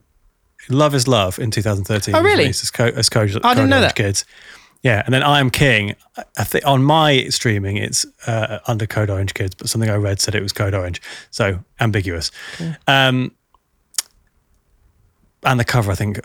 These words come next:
Speaker 1: of I Am King is just Code Orange. Anyway, um, but yeah, twenty fourteen, I saw them in, uh, a venue in Brighton called Brighton U K, called the Green Door Store,
Speaker 2: Mm.
Speaker 1: and it's, uh,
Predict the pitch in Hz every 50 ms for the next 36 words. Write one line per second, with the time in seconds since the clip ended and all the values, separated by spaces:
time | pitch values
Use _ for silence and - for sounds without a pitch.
0 | - - - 104 107 92 95 95 - - 92 92 92 85 - - - - - 101
1 | 95 101 90 87 85 80 - - _ - 160 131 110 95 85 87 95 - - -
2 | - - - - - _ _ - 135 127 127 123 123 120 120 123 127 - _ _
3 | _ _ _ _ _ _ _ _ _ _ - 143 131 127 135 127 110 110 - _
4 | _ _ _ _ - - - 151 143 135 120 - 131 120 113 110 - - 127 113
5 | 104 98 95 98 98 - _ - - 120 117 113 110 110 107 107 107 - - _
6 | _ _ _ _ _ - - - - 127 117 110 98 104 104 90 92 90 - _
7 | _ _ _ - 117 110 107 110 110 104 98 90 - _ _ _ _ 254 196 117
8 | 104 107 107 113 - - - 123 110 117 131 123 113 110 107 101 107 104 101 101
9 | 104 117 113 - - 117 110 107 104 101 - - _ - 120 120 113 110 110 107
10 | - - 120 117 120 127 - - - - - - - - - 156 139 127 - 139
11 | 135 131 117 131 123 120 117 - - 127 123 131 139 - _ - - 170 214 123
12 | 120 120 120 117 117 - 117 127 - - 123 113 107 110